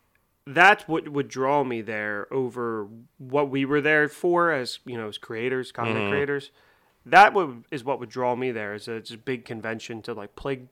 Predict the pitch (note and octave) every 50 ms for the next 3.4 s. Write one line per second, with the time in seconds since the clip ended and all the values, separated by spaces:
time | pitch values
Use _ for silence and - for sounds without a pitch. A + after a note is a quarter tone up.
0 | _ _ - - C#3 C#3 C#3+ A2 G#2 G2 F#2+ F#2 F#2 - D3+ D3+ D3 D3 D#3 D3+
1 | D#3+ E3+ E3 G3 D#4 G4 F#3+ C3+ A2 - - G#2+ G#2 G2 F#2+ F#2+ F#2+ - - _
2 | _ _ - F3+ G#3 - - F#3+ E3 G3+ G#3 G#3 E3+ F3 D3+ - C3+ C#3+ E3 F3+
3 | F#3 F#3+ F#3+ G3+ G#3 F#3+ - -